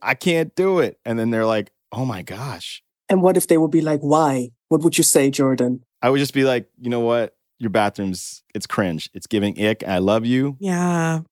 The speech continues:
Speaker 3: I have a beautiful friend. She has beautiful curly hair. She's Puerto Rican. She never cut her hair. Her mom never cut her hair. She was like, "You don't cut your hair."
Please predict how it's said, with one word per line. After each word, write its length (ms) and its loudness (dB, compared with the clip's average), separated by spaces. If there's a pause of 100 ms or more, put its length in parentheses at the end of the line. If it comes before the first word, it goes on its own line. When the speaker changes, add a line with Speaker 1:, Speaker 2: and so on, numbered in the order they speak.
(280)
Speaker 3:
I 40 6
have 140 2
a 60 -2
beautiful 340 -2
friend. 420 0 (100)
She 140 -4
has 260 -2
beautiful 460 -4
curly 320 0
hair. 260 0
She's 180 -6
Puerto 220 -2
Rican. 240 -4
She 140 -4
never 200 0
cut 140 0
her 120 0
hair. 260 0
Her 100 -2
mom 240 0
never 160 -4
cut 140 -2
her 100 0
hair. 220 -2
She 100 -10
was 120 -4
like, 120 -4
"You 60 -2
don't 140 -4
cut 140 -4
your 100 -2
hair." 220 -4